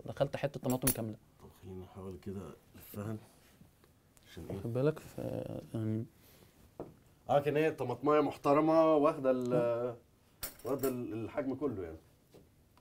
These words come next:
Speaker 1: طبعًا من العيوب هنا مثلًا ال-، حتة الجبنة دي كانت عايزة تخش جوه كده. نيجي بقى في حاجات طبعًا مش هتعرف تطلع حاجة بيرفكت في وقت قصير كده.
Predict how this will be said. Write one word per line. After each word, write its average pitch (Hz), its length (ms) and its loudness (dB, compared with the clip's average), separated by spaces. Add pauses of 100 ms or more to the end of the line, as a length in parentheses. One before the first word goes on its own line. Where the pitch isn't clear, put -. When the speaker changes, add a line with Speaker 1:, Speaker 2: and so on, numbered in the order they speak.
(920)
Speaker 1:
طبعًا 151 180 12
من 143 80 8
العيوب 135 300 10
هنا 139 160 6
مثلًا 123 460 2
ال-، 117 360 -2
حتة - 300 -2
الجبنة 117 320 2
دي 113 100 -2
كانت 110 280 -8
عايزة 113 200 -6
تخش - 340 -12
جوه 110 280 0
كده. 113 220 -6 (480)
نيجي 175 220 8
بقى 185 280 10
في - 120 2
حاجات 170 300 10 (540)
طبعًا 175 180 12
مش 156 160 8
هتعرف 160 180 6
تطلع 160 320 6
حاجة 160 220 4 (100)
بيرفكت 165 480 4
في - 300 -4
وقت - 260 6
قصير 131 420 2
كده. 143 260 4